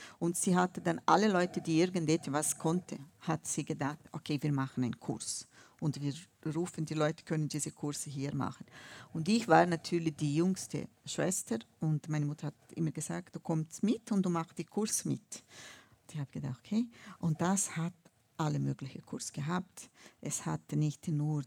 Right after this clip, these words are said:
Zeichen und Malen, hat man Kuchen backen, hat, äh, ähm, ich habe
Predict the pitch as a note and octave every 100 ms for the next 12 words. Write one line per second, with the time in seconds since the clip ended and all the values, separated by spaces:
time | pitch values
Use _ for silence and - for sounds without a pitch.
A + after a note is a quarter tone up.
0 | _ - D3 D#3+ G#3 - G3+ F3 D3+ D#3
1 | E3+ G#3 F#3+ D#3 D3 C#3+ - D3 C#3 C#3+
2 | C#3 C#3 - - - - A#3+ C4 - G3
3 | E3 D3 - - D3+ D3 C#3 - - -
4 | D3 C#3 C3+ C#3+ - - - - D3 D3
5 | D3 D3 D3 D3+ D3+ - - - - -
6 | - - D#3+ D3+ D3+ D#3+ D#3+